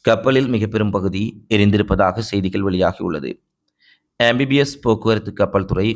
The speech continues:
கப்பல் ஒயிட் பீச் கடற்படை வசதிக்கு அருகில் நடவடிக்கைகளை மேற்கொண்டு வந்ததாகவும், அருகிலுள்ள கப்பல்கள் ஜப்பான் கடலோர காவல்படை மற்றும் ஜப்பானின் கடல்சார் பாதுகாப்பு படை ஆகியவற்றின் தீயணைப்பு குழுக்கள் தீயை அணைப்பதில்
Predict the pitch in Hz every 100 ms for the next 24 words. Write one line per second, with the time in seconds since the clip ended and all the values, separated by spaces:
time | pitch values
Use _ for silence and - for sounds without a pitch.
0 | - 101 104 107 - - 107 110 110 107
1 | - - 104 98 98 101 95 - 95 -
2 | 92 92 92 - _ _ _ _ - 107
3 | 120 131 135 147 139 120 104 113 107 107
4 | 98 101 98 87 90 92 _ _ _ _
5 | _ _ _ 127 127 135 147 143 131 123
6 | 120 131 123 110 104 120 120 110 107 110
7 | 104 101 98 98 - 101 120 - 107 98
8 | 101 101 95 95 104 101 95 92 92 -
9 | 104 104 _ _ _ _ _ - 107 117
10 | 135 139 156 131 117 107 107 104 107 117
11 | - - 101 104 101 95 101 95 - 90
12 | 170 _ _ _ _ - 113 131 135 117
13 | 101 110